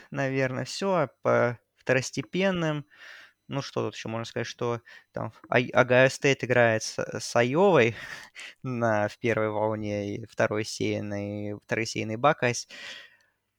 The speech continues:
Возможно, испытание для нападения Огайо Стейт, потому что защита Айовы — это одна из лучших защит в стране, но фора двадцать девять очков.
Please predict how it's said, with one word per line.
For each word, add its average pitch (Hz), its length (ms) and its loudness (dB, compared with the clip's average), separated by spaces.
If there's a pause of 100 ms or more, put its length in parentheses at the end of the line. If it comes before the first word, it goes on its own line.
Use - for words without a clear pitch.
Возможно, 139 720 4
испытание 127 920 4
для 123 300 4
нападения 113 1000 2 (280)
Огайо 110 440 6
Стейт, 170 640 2
потому 143 360 -2
что 135 160 -4
защита 135 520 2
Айовы — 127 600 2 (800)
это 117 580 0 (580)
одна 123 260 4
из 117 60 -4
лучших 123 260 -4
защит 120 260 -6
в - 40 -16
стране, 120 340 -2
но 120 80 -4
фора 160 240 4
двадцать 117 300 2
девять 120 260 0
очков. - 500 -10